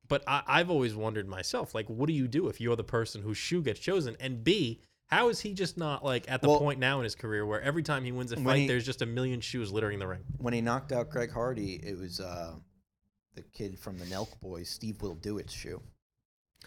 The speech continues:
Speaker 2: And it was a shoe that Dana White gifted him. So that shoe is probably worth a lot.
Speaker 1: Dana White gave the shoe to the guy, and then the
Speaker 2: He
Speaker 1: guy in turn gave it to Tai Tuivasa
Speaker 2: he
Speaker 1: to
Speaker 2: ga-,
Speaker 1: drink out
Speaker 2: he
Speaker 1: of?
Speaker 2: gifted Steve Will Do It a, like,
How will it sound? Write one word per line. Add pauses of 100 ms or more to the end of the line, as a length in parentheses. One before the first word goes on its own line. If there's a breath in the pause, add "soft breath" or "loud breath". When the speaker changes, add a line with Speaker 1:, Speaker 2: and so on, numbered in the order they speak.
(160 loud breath)
Speaker 2:
And
it
was
a
shoe
that
Dana
White
gifted
him.
So
that
shoe
is
probably
worth
a
lot. (340)
Speaker 1:
Dana
White
gave
the
shoe
to
the
guy,
and
then
the
Speaker 2:
He
Speaker 1:
guy
in
turn
gave
it
to
Tai
Tuivasa
Speaker 2:
he
Speaker 1:
to
Speaker 2:
ga-,
Speaker 1:
drink
out
Speaker 2:
he
Speaker 1:
of?
Speaker 2:
gifted (340)
Steve
Will
Do
It (200)
a,
like,